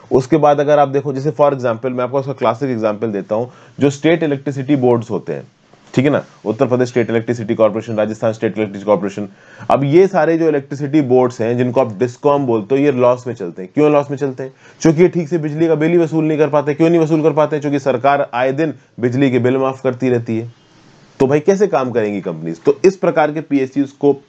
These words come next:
प्रॉफिट मेकिंग बनाने के लिए देनी पड़ेगी ऑटोनॉमी, सरकारी मदद की जरूरत पड़ेगी, और वो बहुत सारे केसेस में आती नहीं है। बहरहाल, आते हैं डिसइन्वेस्टमेंट पे।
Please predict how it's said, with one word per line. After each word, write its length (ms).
प्रॉफिट 320
मेकिंग 360
बनाने 300
के 80
लिए 100
देनी 300
पड़ेगी 380
ऑटोनॉमी, 600
सरकारी 480
मदद 320
की 120
जरूरत 280
पड़ेगी, 320
और 100
वो 180
बहुत 260
सारे 180
केसेस 320
में 140
आती 240
नहीं 120
है। 840
बहरहाल, 280
आते 260
हैं 100
डिसइन्वेस्टमेंट 680
पे। 120